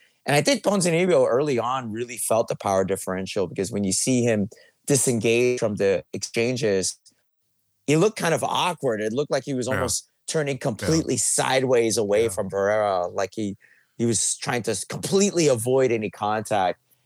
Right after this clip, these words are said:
Speaker 1: which I think, again, is not a super great look to the judges. Now, mind you, by the, by the rules, that shouldn't count against you,
Speaker 2: Mm-hmm.
Speaker 1: but it does, because
Speaker 2: Yeah, it
Speaker 1: it
Speaker 2: does.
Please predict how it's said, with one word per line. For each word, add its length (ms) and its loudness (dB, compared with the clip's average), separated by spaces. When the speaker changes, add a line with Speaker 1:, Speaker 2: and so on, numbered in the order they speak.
Speaker 1:
which 320 2
I 120 2
think, 280 -2
again, 340 0
is 160 0
not 300 -2
a 60 0
super 800 0
great 280 2
look 300 0
to 100 0
the 100 2
judges. 720 0
Now, 220 2
mind 400 0
you, 240 -2
by 220 0
the, 240 0
by 220 -2
the 80 -2
rules, 640 0
that 240 -4
shouldn't 420 -2
count 380 -6
against 540 -2
you, 260 0
Speaker 2:
Mm-hmm. 180 -16
Speaker 1:
but 160 4
it 120 4
does, 440 0
because 360 -6
Speaker 2:
Yeah, 80 -4
it 40 -6
Speaker 1:
it 40 -14
Speaker 2:
does. 320 -18